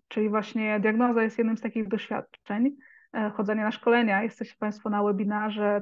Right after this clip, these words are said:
to jest kolejne zbieranie doświadczeń. Współpraca, mm, czyli to, że próbujecie,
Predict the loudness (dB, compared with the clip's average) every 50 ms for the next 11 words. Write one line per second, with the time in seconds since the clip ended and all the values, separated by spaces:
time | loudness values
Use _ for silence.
0 | -2 -2 -2 -2 -2 -2 -2 -2 -2 0 0 0 0 0 0 0 2 2 0 0
1 | -2 -2 -4 -4 -2 -2 -2 -2 -2 -6 -6 -2 0 0 0 0 -2 -8 _ _
2 | _ _ _ _ _ _ _ _ -20 -20 _ _ _ -12 _ 2 2 4 6 6
3 | 4 4 4 2 0 0 2 2 0 -2 -6 -10 _ _ -6 -4 -2 0 0 0
4 | 0 2 2 2 4 4 2 0 0 0 0 2 4 4 2 2 2 0 0 0
5 | 0 0 0 0 -2 -4 -6 -6 -6 -4 -4 -2 -2 -2 -2 -4 -6 -10 -10 -8
6 | -6 -2